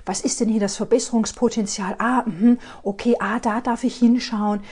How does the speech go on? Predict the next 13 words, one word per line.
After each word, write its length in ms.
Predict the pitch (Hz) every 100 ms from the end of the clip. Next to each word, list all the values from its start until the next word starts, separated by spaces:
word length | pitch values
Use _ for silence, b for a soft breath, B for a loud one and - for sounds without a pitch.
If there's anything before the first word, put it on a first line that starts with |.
| B B B -
Hast 240 | 269 -
du 80 | 285
so 380 | 233 226 254 254
einen 120 | 247
Anspruch 580 | 233 269 - 202 190 -
an 160 | 202 190
dich, 380 | 202 - 208 190
wenn 260 | 202 214
du 380 | 208 202 196 202
Kritik 540 | - 233 214 233 202 -
er-, 140 | 170 - -
erhältst? 600 | 185 185 165 139 - - b b b b
Und 480 | - 220 220 220 -